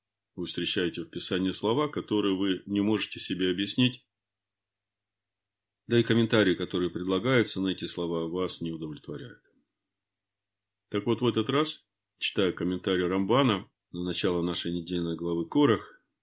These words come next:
мне вдруг открылось, что значит слова, сказанные Моше: "Воссиял от горы Паран".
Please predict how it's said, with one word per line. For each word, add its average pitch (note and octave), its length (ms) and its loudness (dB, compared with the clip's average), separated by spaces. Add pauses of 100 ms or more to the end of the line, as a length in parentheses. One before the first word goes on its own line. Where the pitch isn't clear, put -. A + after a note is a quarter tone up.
(160)
мне G#2+ 300 0
вдруг G#2 320 0
открылось, A2 680 0 (460)
что - 260 -2
значит G2+ 380 -2
слова, G#2+ 320 2
сказанные F2 580 -2
Моше: C#3+ 580 0 (580)
"Воссиял G#2 640 2 (100)
от F2+ 160 -4
горы G2 440 -2 (100)
Паран". F2+ 440 -4